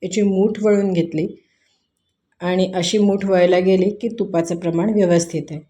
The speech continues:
आणि यामध्ये आपण थोडंसं मीठ घातलेलं आहे, वन फोर्थ टीस्पून. आपलं दूध आणि गुळाचं मिश्रण आपण गाळून घेतो आहे. जर काही गुळाचे खडे असतील तर त्या गाळणीत राहतील. आणि आता आपण हे मिश्रण वापरून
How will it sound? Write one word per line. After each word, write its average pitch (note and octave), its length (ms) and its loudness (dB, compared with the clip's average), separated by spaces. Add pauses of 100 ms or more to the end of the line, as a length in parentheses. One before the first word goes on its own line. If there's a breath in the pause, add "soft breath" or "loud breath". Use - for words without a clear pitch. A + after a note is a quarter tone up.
(120)
आणि G3 180 0
यामध्ये F3+ 380 -2
आपण G3 380 -4 (160)
थोडंसं G3 460 0
मीठ G3+ 260 4
घातलेलं D#3 440 0
आहे, F3 180 0 (200)
वन E3+ 200 -2
फोर्थ E3+ 360 -4
टीस्पून. D3+ 440 -8 (840)
आपलं F#3+ 400 -2
दूध G3+ 280 0 (180)
आणि F#3+ 240 2
गुळाचं F3+ 480 4
मिश्रण F#3 420 -2
आपण F#3 380 -2
गाळून F3 400 4
घेतो F#3+ 320 -2
आहे. E3+ 120 -2 (400 soft breath)
जर G3+ 280 4
काही A3 260 0
गुळाचे F3 540 0
खडे F3 180 0
असतील E3+ 420 -2 (380)
तर F3 120 -6
त्या F3 220 -2
गाळणीत E3 460 0
राहतील. D#3 480 -6 (580)
आणि F3 200 -2
आता E3 280 0
आपण F3+ 320 -4
हे F#3 140 0
मिश्रण F#3 440 0
वापरून F3+ 500 -2